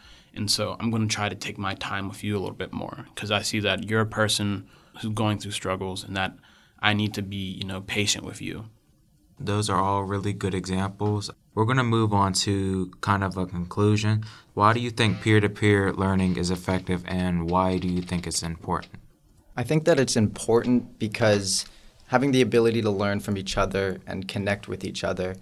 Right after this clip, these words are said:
Speaker 3: is an extremely useful skill, but it's also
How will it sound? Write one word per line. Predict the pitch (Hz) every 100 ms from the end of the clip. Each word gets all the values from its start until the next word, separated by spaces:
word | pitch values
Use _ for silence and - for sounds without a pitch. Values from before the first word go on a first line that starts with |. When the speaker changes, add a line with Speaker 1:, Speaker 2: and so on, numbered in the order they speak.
| - - -
Speaker 3:
is | 113
an | 113
extremely | 117 - 160 143 117
useful | 101 117 - 101
skill, | - - 113 101 92 92 - _ _
but | 98 95 -
it's | 107
also | 131 147 160 131 107